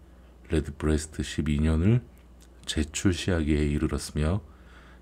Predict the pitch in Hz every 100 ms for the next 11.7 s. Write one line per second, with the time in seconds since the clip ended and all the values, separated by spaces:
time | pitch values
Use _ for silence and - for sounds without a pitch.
0 | - 101 95 101 101 101 - 78 78 78
1 | 80 80 76 80 78 - 82 76 - -
2 | - 76 - - 78 76 76 71 - 87
3 | 123 - - - - - - 76 - 85
4 | 107 113 - 92 80 80 76 73 71 71
5 | 69 - - - - - - - - 90
6 | 101 98 104 98 82 80 80 78 - 87
7 | 87 73 - - - - - - - -
8 | - - 85 78 76 80 82 76 - -
9 | - - - - 76 - 90 90 76 80
10 | 80 82 78 80 78 76 - 78 76 78
11 | - 85 80 71 - 78 76